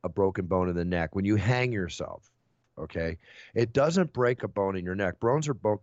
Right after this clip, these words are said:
broken in the neck from blunt trauma, and also when you're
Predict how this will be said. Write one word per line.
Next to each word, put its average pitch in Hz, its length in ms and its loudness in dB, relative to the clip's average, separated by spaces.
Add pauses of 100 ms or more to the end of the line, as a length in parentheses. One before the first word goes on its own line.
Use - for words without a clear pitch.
broken 107 260 0
in 98 80 -2
the 92 80 0
neck 90 240 0
from 76 240 -4 (360)
blunt 110 260 2 (140)
trauma, 101 560 0 (580)
and 98 160 0
also 98 680 2
when 95 160 -2
you're 92 240 0